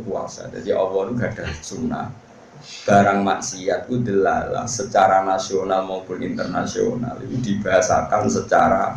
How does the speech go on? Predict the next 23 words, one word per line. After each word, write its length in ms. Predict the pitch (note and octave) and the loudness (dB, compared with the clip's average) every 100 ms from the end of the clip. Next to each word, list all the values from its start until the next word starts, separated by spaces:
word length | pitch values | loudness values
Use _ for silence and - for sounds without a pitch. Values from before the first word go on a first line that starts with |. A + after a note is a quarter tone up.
| - | -4
keras. 640 | G2+ D#2+ D#2+ - - - - - - - - | -4 -2 -2 -4 -6 -10 -18 -20 -20 -12 -4
Masuk 240 | - G#2 | 4 6
neng 80 | G#2 | 8
Amerika, 640 | F#2+ G2 G2 G2 A#2+ B2+ | 4 4 2 4 4 4
ada 240 | A2+ F#2+ G2 | 4 2 2
rani 160 | G2+ | 2
lonte, 240 | G2 - B2+ | 0 0 -2
gitu, 240 | F#2+ F2 - | -2 -4 -8
lonte. 160 | - | -10
Aku 320 | F2+ F#2 A2 A2 | -4 0 4 6
sering 240 | A2 G2+ | 4 2
delok 160 | F#2+ - | 0 -4
film-film 480 | F#2+ F#2 E2+ F2 | -8 -8 -6 -6
barat. 320 | - - - - - - - A#2+ | -4 -6 -8 -14 -20 -20 -6 6
Kulo 160 | C3 | 6
nu 80 | D3+ | 8
sering 320 | D3+ C3 B2 | 4 4 6
delok, 240 | A2+ B2 C#3 | 6 6 6
ya, 160 | B2+ | 6
nggo 240 | A#2 A#2 A#2 | 8 6 4
konsensus 480 | A#2+ A#2 A#2 A#2+ | 2 2 2 -2
mawon. 320 | G2+ F#2 F2 - | -2 -4 -4 -6
Ternyata 560 | G2+ G2+ D3 D#3+ - | 0 2 4 2 -2